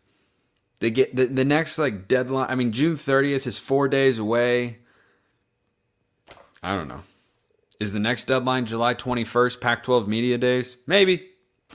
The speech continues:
Maybe. Yeah, anyway,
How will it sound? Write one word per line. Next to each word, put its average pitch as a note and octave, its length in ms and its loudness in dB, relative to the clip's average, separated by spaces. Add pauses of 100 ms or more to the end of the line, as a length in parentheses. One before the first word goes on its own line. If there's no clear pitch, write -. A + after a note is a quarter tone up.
(340)
Maybe. C3+ 480 -2 (1400)
Yeah, C3 180 4
anyway, G#2+ 600 0